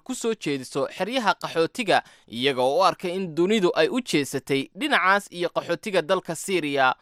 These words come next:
Arrintan waxaa ka hadlaya xildhibaan Ilyas Barreshiel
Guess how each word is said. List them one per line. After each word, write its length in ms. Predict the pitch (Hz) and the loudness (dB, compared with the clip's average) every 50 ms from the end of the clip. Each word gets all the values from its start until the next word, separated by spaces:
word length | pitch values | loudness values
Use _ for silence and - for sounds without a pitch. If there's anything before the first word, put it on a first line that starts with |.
| _ _ _ - _ _ | _ _ _ -20 _ _
Arrintan 400 | - - - - 156 175 - 175 | -12 -10 -6 -4 -4 -2 -2 -2
waxaa 240 | 170 180 180 - 160 - - | 0 0 0 -2 -4 -4 -2
ka 60 | 226 214 185 | -2 0 0
hadlaya 320 | 165 165 165 175 180 202 | 0 0 -2 0 0 0
xildhibaan 560 | 190 - - 180 170 160 160 165 165 165 160 - - | 0 -2 -4 -2 -2 0 0 2 2 2 0 0 -4
Ilyas 320 | 170 175 190 214 208 180 - 165 | -4 0 4 4 4 4 2 -2
Barreshiel 680 | 165 175 175 208 226 - - - 143 139 139 135 135 | -2 -2 0 0 -4 -4 -4 -2 0 0 0 0 -2